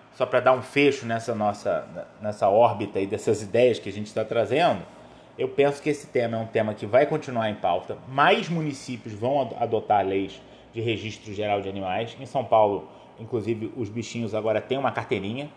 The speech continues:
né? Que, que facilita a identificação em caso de perda, dá pra associar a carteirinha a uma coleira eletrônica, et cetera e tal, né?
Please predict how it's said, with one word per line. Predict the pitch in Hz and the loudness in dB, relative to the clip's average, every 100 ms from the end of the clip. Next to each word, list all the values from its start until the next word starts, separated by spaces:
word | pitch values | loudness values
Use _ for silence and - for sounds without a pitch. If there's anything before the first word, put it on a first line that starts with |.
| - | -8
né? | 104 127 131 - - - - | -2 -2 -4 -16 -20 -20 -12
Que, | 117 107 95 - - | -6 -4 -4 -8 -10
que | 110 92 | -10 -10
facilita | - 117 - 110 120 117 | -4 -4 -2 -4 -2 -2
a | |
identificação | 110 104 - - 107 117 | -4 -6 -8 -10 -10 -10
em | |
caso | 107 110 101 | -2 -2 -2
de | 120 | -6
perda, | 127 123 151 147 113 101 104 101 | -2 2 4 6 4 2 0 0
dá | 110 | 0
pra | 113 | -2
associar | 117 113 120 | -4 -2 0
a | |
carteirinha | 120 117 127 113 | 0 -2 -2 -2
a | |
uma | 110 | -4
coleira | 107 104 107 | -2 0 0
eletrônica, | 131 151 113 127 147 127 107 95 | 0 0 0 2 2 2 -2 -8
et | 95 | -10
cetera | - 95 120 | -6 -6 -4
e | 135 | -4
tal, | - 123 139 - | 2 4 2 -4
né? | 104 135 | -4 -2